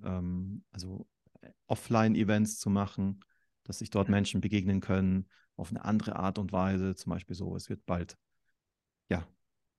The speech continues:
Speaker 1: es wird dann bald den ersten, äh, Sensual Dating-Abend in Zürich geben. Also ich wohne in, in, in der Schweiz, in der Nähe von Zürich. Das haben wir organisiert und das wird sich ausbreiten. Und dann wird's auch weitere Angebote geben rund um die Plattform zum Thema,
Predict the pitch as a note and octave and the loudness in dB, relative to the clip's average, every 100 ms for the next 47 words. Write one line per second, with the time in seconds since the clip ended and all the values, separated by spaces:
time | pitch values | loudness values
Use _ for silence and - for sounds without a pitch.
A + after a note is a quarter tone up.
0 | _ - G2 F#2+ F#2+ F#2 F2 F#2 F2+ - | _ -10 -8 -4 -2 0 -2 -2 -2 -2
1 | F#2 G2 - F#2+ F2 F2+ - _ _ _ | -2 -2 0 0 0 -2 -8 _ _ _
2 | _ _ _ - - G#2+ G#2+ G2+ G2 - | _ _ _ -8 0 2 2 2 -2 2
3 | A#2 A#2 A2+ G#2+ - G2+ G2+ G2 F2+ - | 2 2 4 2 4 4 4 0 -2 0
4 | A#2 A2 - G2 G2 G2 F2+ F2+ E2+ - | 0 0 0 0 2 2 -2 -2 -6 -10
5 | _ _ - F#2+ G2 F#2 F2+ F#2+ G2 - | _ _ -4 0 2 2 0 0 -2 -4
6 | - F#2 F2+ F2 G#2 G2+ - F#2 F2+ F#2+ | -4 -4 -4 -2 0 0 0 -2 -2 -6
7 | - A2 G2 F#2+ - _ _ _ _ _ | -2 0 0 -2 -12 _ _ _ _ _
8 | - F#2+ F#2+ F#2 F#2 E2+ F#2+ F2+ E2+ - | 0 2 2 2 0 0 0 0 -4 -4
9 | G2 - F#2+ - F#2 - - F2 E2+ - | -6 -4 -2 0 0 -2 -2 0 0 -4
10 | E2 - - F2 F#2+ G2+ F2+ G2 - - | -8 -10 -6 -2 0 0 -2 -4 -8 0
11 | G#2 A2+ A2+ G#2+ G#2+ F#2+ F2+ F#2 F#2 F#2 | 0 2 2 4 2 2 -2 -2 -4 -2
12 | F#2+ F#2 F2+ F#2 F#2 F#2 - F2 E2+ F#2+ | -2 -2 -2 -4 -6 -6 -6 -6 -4 -4
13 | F#2 G2+ F2+ E2+ | -2 -2 -2 -2